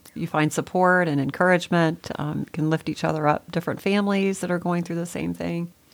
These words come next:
I so appreciate when people give back. It's really, um, what we're called to do. How, well, so you talk about the community, and so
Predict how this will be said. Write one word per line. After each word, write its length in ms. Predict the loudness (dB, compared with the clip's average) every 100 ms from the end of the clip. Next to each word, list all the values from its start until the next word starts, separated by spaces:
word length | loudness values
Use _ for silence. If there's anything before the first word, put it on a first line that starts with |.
| -20 -4
I 80 | -2
so 220 | 2 4
appreciate 600 | 4 4 0 0 0 -2 -8 _ _ _ _ _ _ -20 -12
when 240 | -4 -2 -2
people 320 | -2 -4 -6
give 220 | -6 -4
back. 280 | -4 -4 -6
It's 360 | -12 -12 -16 -10
really, 500 | -8 -6 -6 -8 -10 _
um, 520 | -12 -8 -8 -8 -10 -10
what 160 | -8 -6
we're 80 | -8
called 240 | -6 -8
to 80 | -6
do. 180 | -8 -10 -12 _ _ -14
How, 300 | -2 -2 -2 -8 -6
well, 320 | 4 6 6 2 -8
so 140 | 4 6
you 140 | 8
talk 220 | 6 6 6
about 220 | 6 4
the 80 | 2
community, 640 | 4 6 6 4 4 2 2
and 420 | 4 4 2 -2 -4 -6 -4
so 420 | 4 6 8 6